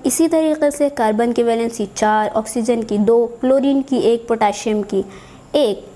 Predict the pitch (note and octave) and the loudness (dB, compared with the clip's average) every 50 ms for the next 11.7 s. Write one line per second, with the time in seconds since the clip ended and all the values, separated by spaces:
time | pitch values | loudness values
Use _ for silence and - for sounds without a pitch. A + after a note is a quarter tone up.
0 | - - - - - - - - G#3 G#3+ G#3+ G#3+ A3 G#3+ A3+ B3+ B3+ C4 C4+ C4 | -20 -20 -20 -20 -20 -8 -4 0 0 0 0 0 0 2 2 2 2 2 0 0
1 | C4+ C4 C4 - - D4 C#4+ C#4+ C#4 C#4 C4 A#3+ - C4 C4 C4 C4 B3 A3+ A3+ | 0 -2 -2 -2 -2 0 0 2 2 0 -2 -2 -2 0 0 2 2 0 0 0
2 | A#3+ A#3+ A#3+ A3 A3+ A3 - - - A#3 A#3 A3+ A3+ - - - - - - - | 2 2 2 2 0 -4 -6 -2 0 0 0 0 -2 -6 -14 -20 -20 -8 -2 2
3 | D4+ D#4 D#4 C#4+ B3+ A#3+ A#3 A#3+ B3 B3 C4 B3+ B3 B3 - - B3+ B3 B3 A#3 | 2 4 4 4 2 2 2 0 -2 0 0 0 0 0 0 -2 0 0 0 0
4 | G#3+ G3 G#3 A#3 C#4 D4+ D#4 D4+ D4 D4 C#4 C4+ C4+ C4 C4 B3+ - - C4+ B3+ | 0 0 0 0 2 2 2 2 2 0 0 0 0 0 -2 -2 -2 -2 0 0
5 | B3 A#3 A#3+ A3+ A#3+ A#3+ A#3+ - A#3+ A3+ - - - A#3 A3+ A#3 - A#3 - - | 2 2 0 0 0 -2 -2 -2 -6 -10 -8 -2 -2 -2 -2 0 -4 -4 -4 -6
6 | - - - A3+ A3 - A3+ A3+ A3 G#3 G#3 G#3 A3+ C#4 C#4+ C#4+ C#4+ - B3+ A#3 | -8 -6 -6 -6 -4 -4 -4 -2 -2 0 0 0 0 0 0 -2 -2 0 0 0
7 | A#3 A3 A3+ A3+ A#3+ A3+ G#3 A#3+ C4 D4 D4+ F#4+ F#4 D#4+ C4 A#3 A3+ - - B3+ | 2 2 2 2 2 2 2 2 0 2 2 0 0 2 0 0 -2 -2 -2 0
8 | B3 A#3+ G#3+ G3+ G3+ G3 A#3 A#3 A3+ A3 G#3+ F#3+ F#3+ F#3+ G3+ G#3+ B3 C#4 C#4 - | 0 2 0 -2 -2 0 0 0 0 0 0 0 0 -2 -2 0 0 0 -2 0
9 | - C#4 C#4+ C#4+ C#4 A#3+ G3 - - - - - - - - - - - - - | -2 0 2 2 2 2 0 -2 -8 -14 -20 -20 -20 -20 -20 -20 -20 -20 -20 -20
10 | - - - - - - - - - - - - - - - - - - - - | -20 -20 -20 -20 -20 -20 -20 -20 -20 -20 -20 -20 -20 -20 -20 -20 -20 -20 -8 -6
11 | C#4 - - - D4+ D#4 D4 C4+ C#4+ - - C4+ D#4 A4 | -6 -6 -2 0 0 0 0 0 -2 -2 0 0 0 0